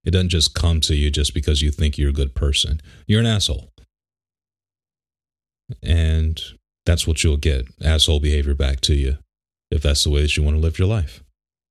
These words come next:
So I, I think it's some good nuggets that we can take out of this as a church. And, um, you know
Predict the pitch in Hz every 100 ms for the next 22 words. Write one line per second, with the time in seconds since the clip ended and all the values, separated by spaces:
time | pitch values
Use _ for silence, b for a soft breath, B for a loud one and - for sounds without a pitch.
0 | _ _ _ _ _ _ - - 92 60
1 | 67 82 98 110 110 113 110 101 101 90
2 | 92 80 - 78 78 80 73 80 73 80
3 | 87 73 73 76 73 71 - 92 82 -
4 | - _ _ _ _ _ _ _ - 80
5 | 78 78 76 76 73 73 73 _ _ _
6 | _ _ _ _ _ _ _ _ _ _
7 | 92 82 80